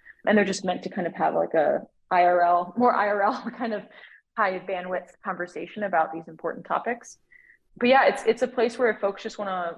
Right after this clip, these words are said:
lurk, you can lurk. I share every two weeks a roundup of issues that have captured my attention on GitHub, as well as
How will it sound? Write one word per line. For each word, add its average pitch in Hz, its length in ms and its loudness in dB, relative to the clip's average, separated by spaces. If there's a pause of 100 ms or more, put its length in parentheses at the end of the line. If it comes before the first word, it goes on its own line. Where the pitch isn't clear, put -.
lurk, 185 480 -4
you 196 120 -8
can 170 240 -14
lurk. 196 340 0 (100)
I 185 140 0
share 185 480 2
every 185 240 -2
two 185 240 -14
weeks 180 300 -14
a 180 60 0
roundup 175 480 -2
of 165 180 -8
issues 175 440 -4
that 165 120 -2
have 160 140 -8
captured 160 360 -4
my 160 100 -4
attention 170 440 -12
on 160 140 -10
GitHub, 220 460 4 (420)
as 170 140 -4
well 170 160 4
as 165 160 -2